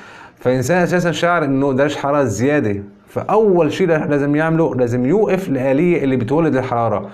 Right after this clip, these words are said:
وهي إيقاف عملية هضم الطعام. طبعًا أصبح عندك الطعام غير مهضوم، يعني لو تقدر حتى كمان تطلع ال-، ال-، الطعام اللي بداخلك،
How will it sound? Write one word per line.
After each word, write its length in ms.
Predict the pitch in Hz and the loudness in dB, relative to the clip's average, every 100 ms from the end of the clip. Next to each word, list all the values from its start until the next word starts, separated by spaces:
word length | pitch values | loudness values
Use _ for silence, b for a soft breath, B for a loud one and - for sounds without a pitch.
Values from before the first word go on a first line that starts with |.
| B B | B B
وهي 180 | 113 123 | 0 0
إيقاف 360 | 120 143 151 | 0 0 -2
عملية 320 | 131 127 131 127 | 0 -2 0 -2
هضم 160 | 123 | -2
الطعام. 400 | 113 113 113 110 98 B B B B | -2 -2 -2 -2 -6 B B B B
طبعًا 340 | 127 123 127 131 | -4 -2 -2 -4
أصبح 300 | 143 135 135 | -4 -4 -2
عندك 220 | 139 131 | -2 -2
الطعام 380 | 120 123 131 113 | -2 -2 -2 -2
غير 240 | 101 147 | 0 2
مهضوم، 640 | 151 131 117 135 147 - 123 | 2 0 0 0 0 -2 -2
يعني 280 | 113 110 | 0 0
لو 180 | 107 107 | 0 0
تقدر 280 | 104 156 147 | 0 0 0
حتى 340 | - 127 - 113 | -2 -6 -4 -2
كمان 320 | 120 127 107 | -2 -2 -2
تطلع 520 | 113 - 180 175 151 | -4 -2 0 2 2
ال-، 60 | 131 | 2
ال-، 1400 | 131 123 113 113 110 80 113 107 104 98 104 104 85 101 | 0 2 2 2 0 0 -2 0 0 0 0 0 -2 -4
الطعام 320 | 101 123 143 | -2 0 0
اللي 100 | 123 | 0
بداخلك، 560 | 110 123 143 139 139 | 0 0 -2 -2 -4